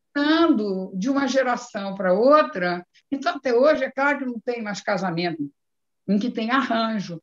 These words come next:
É claro que as pessoas são consultadas. É evidente que corre proclamas, mas continua ela entrando com o ma-, o pai dela, e o pai do noivo esperando com a mãe da noiva, e o noivo esperando com a mãe dele,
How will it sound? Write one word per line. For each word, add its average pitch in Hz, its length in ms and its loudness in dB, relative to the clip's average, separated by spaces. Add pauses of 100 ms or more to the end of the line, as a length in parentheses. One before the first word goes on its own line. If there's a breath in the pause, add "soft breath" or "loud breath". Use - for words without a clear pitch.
(160 soft breath)
É 214 100 0
claro 277 340 2
que 202 60 -6
as 185 100 -10
pessoas 190 280 -8
são 196 140 -8
consultadas. 185 880 -4 (360 soft breath)
É - 180 -2
evidente 262 580 0
que 233 140 -6
corre 202 300 -2
proclamas, 226 840 0 (360)
mas 170 960 -2 (380)
continua 214 920 -4 (200)
ela 185 220 4
entrando 196 400 -4
com 214 140 -8
o 202 80 -4
ma-, 196 260 2
o 190 80 0
pai 196 240 0
dela, 175 480 0 (260 soft breath)
e 208 540 0
o 190 160 -6
pai 208 200 2
do 214 100 -6
noivo 214 200 -6
esperando 196 460 -8
com 214 80 -4
a 202 60 -2
mãe 202 200 -4
da 214 140 -2
noiva, 190 640 -2 (260 soft breath)
e 185 260 0
o 233 100 -2
noivo 240 280 0
esperando 220 400 -8
com 220 100 -4
a 208 40 -2
mãe 226 180 -4
dele, 214 540 -2